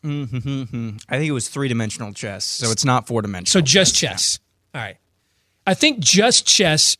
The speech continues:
Speaker 2: is still possible at times, but often when you're dealing with random egos in motion, no. Four-dimensional chess is always a no. Just chess,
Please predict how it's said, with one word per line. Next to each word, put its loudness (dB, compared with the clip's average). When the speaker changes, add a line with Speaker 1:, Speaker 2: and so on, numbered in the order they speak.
Speaker 2:
is 2
still 2
possible -2
at -4
times, -6
but -2
often -2
when -2
you're 0
dealing 0
with -4
random -2
egos 0
in -2
motion, -2
no. -6
Four-dimensional 2
chess 2
is 0
always 2
a 2
no. -2
Just 2
chess, 2